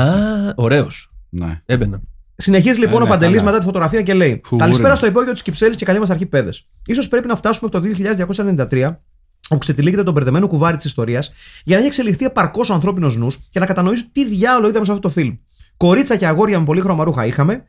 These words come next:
Speaker 3: Σκοτσέζο Σταύρο Παράβα είχαμε, έναν Βαγγέλη Σιλινός με κανένα δυο χορογραφίας έλειπε για να το απογειώσει.
Speaker 1: Οι
Speaker 3: Ίσως και
Speaker 1: φαβορίτες
Speaker 3: όχι.
Speaker 1: ήταν παραβίσχες, είναι
Speaker 3: Ναι.
Speaker 1: αλήθεια.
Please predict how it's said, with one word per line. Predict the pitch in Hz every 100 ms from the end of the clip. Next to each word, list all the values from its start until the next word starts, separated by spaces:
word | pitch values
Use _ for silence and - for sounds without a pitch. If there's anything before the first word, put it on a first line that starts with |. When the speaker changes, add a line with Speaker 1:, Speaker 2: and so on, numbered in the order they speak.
| - -
Speaker 3:
Σκοτσέζο | - - 180 262 262
Σταύρο | 247 247
Παράβα | 214 202 202 139
είχαμε, | 143 143 190 - _ -
έναν | - 240 254
Βαγγέλη | 208 175 226 208
Σιλινός | - 180 202 220
με |
κανένα | 214 185 226
δυο | 233
χορογραφίας | 233 190 165 214 202
έλειπε | 220 226
για | 220
να |
το | 190
απογειώσει. | 175 170 156 -
Speaker 1:
Οι |
Speaker 3:
Ίσως | 147 135
και | 123
Speaker 1:
φαβορίτες | 131 156 160
Speaker 3:
όχι. | 165
Speaker 1:
ήταν | 135
παραβίσχες, | 113 120 113 151 - 98
είναι | 98
Speaker 3:
Ναι. | 143
Speaker 1:
αλήθεια. | 123 101